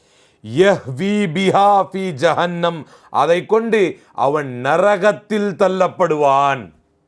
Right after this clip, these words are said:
அது, அந்த வார்த்தை அவனை நரகத்திற்கு அழைத்து சென்று விடும் என்றார்கள் அல்லாஹ்வுடைய தூதர். ஒரு வார்த்தை,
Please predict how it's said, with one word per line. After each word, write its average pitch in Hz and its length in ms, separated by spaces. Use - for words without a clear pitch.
அது, 170 420
அந்த 143 220
வார்த்தை 185 600
அவனை 170 360
நரகத்திற்கு 202 800
அழைத்து 196 400
சென்று 165 320
விடும் 143 220
என்றார்கள் 120 420
அல்லாஹ்வுடைய 90 480
தூதர். 76 280
ஒரு 98 160
வார்த்தை, 104 800